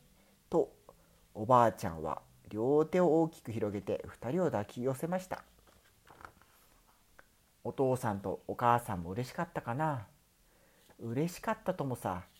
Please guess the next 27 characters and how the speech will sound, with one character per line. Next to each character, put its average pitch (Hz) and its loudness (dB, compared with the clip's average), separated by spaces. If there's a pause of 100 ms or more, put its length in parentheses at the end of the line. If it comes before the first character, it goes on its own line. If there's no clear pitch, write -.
(640)
あ 107 -6
な 123 -6
た 127 -2
た 110 0
ち 101 -12
の 95 -6
お 101 -6
父 135 -2
さ 113 -4
ん 98 -6
な 90 -6
ん 90 -10
か 90 -12
ね、 175 -6 (440)
知 - -10
ら 143 2
せ 147 -2
を 139 0
聞 131 -6
い 120 -6
て 127 -2
駆 123 -6
け - -10
つ - -14
け 131 -4
た 117 -2
時、 95 -10